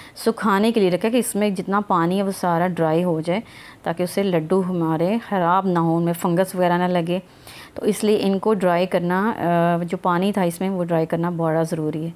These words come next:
ठीक है। और फिर ये जी है खशखाश। अ, आपको पता है कि खशखाश जो है वो हमारे लिए, इसमें कितने ज़्यादा विटामिन्स हैं। और ये, अ,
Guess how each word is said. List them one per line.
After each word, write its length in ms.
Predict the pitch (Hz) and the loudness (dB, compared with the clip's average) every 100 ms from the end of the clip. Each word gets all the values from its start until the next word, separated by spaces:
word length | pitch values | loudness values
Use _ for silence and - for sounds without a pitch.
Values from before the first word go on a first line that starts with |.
| - - - - - - - - | -14 -20 -20 -20 -20 -20 -20 -6
ठीक 220 | 220 214 | -4 -2
है। 100 | 247 - - - 180 | -4 -6 -20 -10 0
और 300 | 190 196 202 202 | 2 4 2 -2
फिर 340 | - 226 233 226 | -2 2 4 2
ये 260 | 208 214 | 2 2
जी 220 | 196 214 208 | 2 2 2
है 280 | 202 185 | 0 0
खशखाश। 1040 | 180 - 185 - - 170 156 170 269 - - - - - - - | 0 -2 -2 -4 -4 0 2 2 0 -2 -14 -18 -20 -20 -20 -8
अ, 40 | - | 0
आपको 1000 | 180 175 175 170 170 170 170 - 180 190 | 2 2 2 4 2 0 -2 -4 -4 -2
पता 220 | 180 196 | 0 0
है 80 | 202 | 0
कि 100 | 202 | 0
खशखाश 580 | 190 175 - 170 170 190 | -2 -4 -2 2 2 2
जो 140 | 185 | 0
है 280 | 175 165 175 | 2 2 2
वो 360 | 170 180 185 | -2 -2 0
हमारे 500 | 202 185 170 156 170 | 0 -2 -2 0 0
लिए, 260 | 170 165 170 | 0 0 0
इसमें 220 | 165 175 | -2 -4
कितने 440 | 170 247 254 233 233 | -6 -2 0 2 2
ज़्यादा 220 | 214 208 | 2 2
विटामिन्स 540 | 196 190 185 185 185 | 0 0 0 0 0
हैं। 120 | 190 185 | -2 0
और 180 | 175 170 | 0 -2
ये, 260 | 170 | -2
अ, 60 | 175 | -2